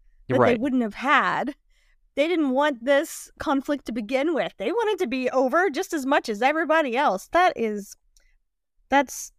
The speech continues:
Speaker 1: that wording, just, I
Speaker 2: I
Speaker 1: hate
Speaker 2: know.
Speaker 1: it. Anyways, um, let's say that Brazil and China are successful in negotiating peace between Russia and Ukraine. And that is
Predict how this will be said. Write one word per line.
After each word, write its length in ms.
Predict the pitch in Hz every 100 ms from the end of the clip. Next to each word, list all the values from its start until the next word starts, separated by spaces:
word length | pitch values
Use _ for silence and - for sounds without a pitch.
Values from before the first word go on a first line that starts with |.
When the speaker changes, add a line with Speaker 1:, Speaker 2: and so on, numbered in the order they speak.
| _
Speaker 1:
that 240 | 254 262
wording, 560 | 208 208 202 185 185 185 -
just, 360 | 202 185 - - -
I 60 |
Speaker 2:
I 20 | 95
Speaker 1:
hate 200 | 135 160
Speaker 2:
know. 80 |
Speaker 1:
it. 100 | 123 - _ _ _ _ _ _ _
Anyways, 640 | - 302 226 180 185 202 -
um, 320 | 226 220 196 - _ _ _ _ _ _
let's 240 | 349 392 -
say 260 | 370 339
that 160 | 320 285
Brazil 280 | 302 262 277
and 120 | 262
China 240 | 254 233
are 120 | 202 208
successful 640 | - - 180 - 80 - - _
in 160 | 220 214
negotiating 560 | 190 190 - 180 180
peace 260 | - 175 160
between 360 | - - 175 -
Russia 260 | - -
and 100 | 87
Ukraine. 480 | - - - 170 185 _ _ _ _ _ _ -
And 500 | 208 196 190 180 190
that 240 | 208 190
is 480 | 107 202 196 190 190